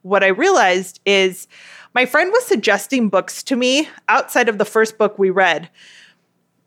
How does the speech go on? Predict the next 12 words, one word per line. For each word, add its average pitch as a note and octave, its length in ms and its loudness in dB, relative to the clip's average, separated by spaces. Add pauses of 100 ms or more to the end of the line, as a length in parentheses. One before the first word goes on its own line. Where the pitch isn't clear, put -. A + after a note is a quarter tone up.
(240)
that G3+ 600 0 (360)
he's D4+ 520 0
already C#4+ 260 0
read G3 240 2
a G3 60 2
long F#3 240 -2
time C4 260 -4
ago. A4 380 -2 (400)
So B3+ 1000 2 (640)
I A#3+ 560 2 (340)
asked C#4 340 0
him G3+ 400 -2